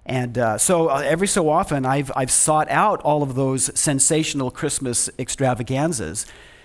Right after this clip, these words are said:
in the hope that I'll be just saturated with the depth and the meaning of the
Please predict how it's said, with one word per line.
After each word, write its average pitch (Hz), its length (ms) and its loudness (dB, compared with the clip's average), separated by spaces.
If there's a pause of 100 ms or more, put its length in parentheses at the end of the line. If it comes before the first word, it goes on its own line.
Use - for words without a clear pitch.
(360)
in 160 160 2
the 156 100 4
hope 156 460 0
that 143 200 2
I'll 151 160 4
be 139 160 0
just - 280 -2
saturated 123 760 0
with 120 180 -6
the 123 80 -6
depth 147 380 -2
and 127 120 -2
the 120 80 -2
meaning 127 380 -2
of 110 240 -8
the 107 240 -2